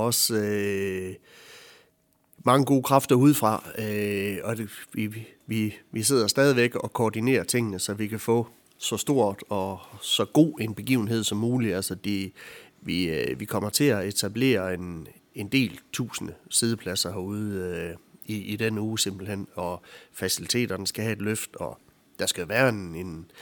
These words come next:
en, en hel oplevelse. Man skal også tage herud og have en fed dag, og det skal være hele familien, og kommer med nogle, øh, sjove arrangementer også, øh, inde i byen inden, øh, så man, man, man starter derinde. Øh,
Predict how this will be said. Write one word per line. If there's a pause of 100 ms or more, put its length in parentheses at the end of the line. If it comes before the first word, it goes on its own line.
(1200)
en,
en
hel
oplevelse.
Man
skal
også
tage
herud
og
have
en
fed
dag,
og
det
skal
være
hele
familien,
og (960)
kommer
med
nogle,
øh,
sjove
arrangementer
også,
øh, (680)
inde
i
byen
inden,
øh, (840)
så
man,
man,
man
starter
derinde.
Øh,